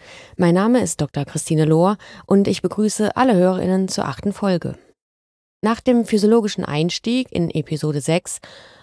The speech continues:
und dem Schwerpunkt auf die Makronährstoffe in der letzten Folge rückt heute ein oft unterschätzter Bereich in den Fokus,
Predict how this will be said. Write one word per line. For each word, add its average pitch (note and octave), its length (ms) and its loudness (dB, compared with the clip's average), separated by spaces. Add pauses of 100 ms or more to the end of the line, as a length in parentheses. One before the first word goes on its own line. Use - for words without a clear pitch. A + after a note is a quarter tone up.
(100)
und G#3 180 2
dem G#3+ 240 2
Schwerpunkt A#3 540 -2
auf E3 120 -4
die D#3 120 -4
Makronährstoffe D#3 960 -2
in D#3+ 200 0
der D#3 140 0
letzten E3 320 -4
Folge G#3 480 0 (500)
rückt - 240 0
heute A#3 380 -2
ein F3 160 -2
oft - 260 -4
unterschätzter F#3 580 -4
Bereich D#3 420 -2
in E3 80 -2
den F3+ 100 2
Fokus, - 640 -4